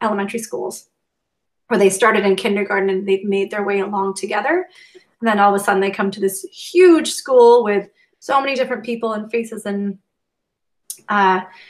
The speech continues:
I get to mold them. So <laughs> it's, I really, yeah, I really do. I love the age. Um, and twelve and thirteen year olds, which is the grade seven age, uh, they,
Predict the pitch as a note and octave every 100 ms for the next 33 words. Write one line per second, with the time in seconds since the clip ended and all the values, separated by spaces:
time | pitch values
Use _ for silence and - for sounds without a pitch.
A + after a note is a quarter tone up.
0 | - _ _ A3+ G#3+ - G3 F#3 G3 -
1 | - A3+ A3 - A3+ - - - E4 F#4+
2 | - E4+ - - - F4+ D4+ D#4+ D4 -
3 | - D4 D4 C#4+ A#3+ A#3 G#3 - A#3 B3+
4 | C4 C4+ C4+ C#4 C#4+ - - - A#3+ A#3+
5 | A#3+ A#3 B3+ G#3 C4+ F4+ E4+ - - B3
6 | A#3+ A3+ A3 G#3+ G#3 - _ _ _ _
7 | - A3+ A3 G#3+ G#3 G3 - - _ _
8 | _ _ _ _ _ - B3+ C4 C#4 C#4+
9 | B3 A#3 A#3 G#3+ A3 A#3+ - G#3 G3+ G3+
10 | - G3 G3 F#3+ G3 F#3 G3 A3+ - _
11 | _ _ _ G#3+ G#3 G3 G3+ G#3 A3 G#3+
12 | A3+ G#3+